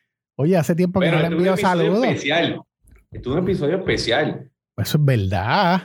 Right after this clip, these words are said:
Speaker 1: Es muy importan-,
Speaker 2: Llevamos
Speaker 1: importantísimo.
Speaker 2: Llevamos días, semanas y yo creo que ya casi meses diciendo y anunciando que algo se está cocinando, que algo se está cuajando, que viene algo interesante. Y hemos dicho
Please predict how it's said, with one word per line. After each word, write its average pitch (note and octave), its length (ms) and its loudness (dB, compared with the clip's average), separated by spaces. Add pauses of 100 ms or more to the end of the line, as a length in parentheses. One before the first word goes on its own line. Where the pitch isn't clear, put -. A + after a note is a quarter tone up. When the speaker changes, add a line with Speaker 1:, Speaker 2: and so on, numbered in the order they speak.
(180)
Speaker 1:
Es A#2 120 2
muy B2 360 2
importan-, F3+ 560 2 (140)
Speaker 2:
Llevamos F#3 320 -2
Speaker 1:
importantísimo. F3+ 1400 0 (240)
Speaker 2:
Llevamos A#2+ 580 2
días, D#3+ 600 0 (160)
semanas C#3+ 880 0
y A#2 120 -4
yo A2+ 120 2
creo C3+ 160 0
que C#3+ 160 2
ya C#3 180 2
casi C#3+ 360 -2
meses C3 480 0 (880)
diciendo B2+ 720 0
y E3+ 80 0
anunciando C#3 880 0
que A#2 140 0
algo C3+ 260 0
se C#3+ 100 -6
está A#2+ 240 -4
cocinando, A#2 880 -2
que A2 80 -4
algo B2 200 2
se C#3 100 -2
está C#3+ 280 -2
cuajando, A#2+ 600 0
que A2 100 0
viene A#2+ 440 0
algo D3 200 0
interesante. C3 920 -2
Y A2+ 100 -6
hemos E3 300 0
dicho D3+ 560 -4